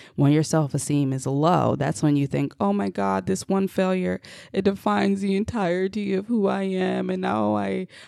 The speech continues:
I'm nothing." And it's like, actually, you are a child of God. So all of that talk, just stop it. I don't wanna hear it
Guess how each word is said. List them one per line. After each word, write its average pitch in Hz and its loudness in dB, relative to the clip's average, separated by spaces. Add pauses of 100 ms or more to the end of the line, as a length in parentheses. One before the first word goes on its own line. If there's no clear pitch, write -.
I'm 196 0
nothing." 196 2
And 170 4
it's 170 -2
like, 175 -2 (420)
actually, 170 0
you 180 0
are 170 -2
a 143 -12
child 156 -4
of - -10
God. 135 0
So 135 0
all 143 0
of 165 -2
that 170 -4
talk, 165 -2 (360)
just 156 -2
stop 170 -4
it. - -8 (1300)
I 151 2
don't 165 6
wanna 156 4
hear 151 0
it - -14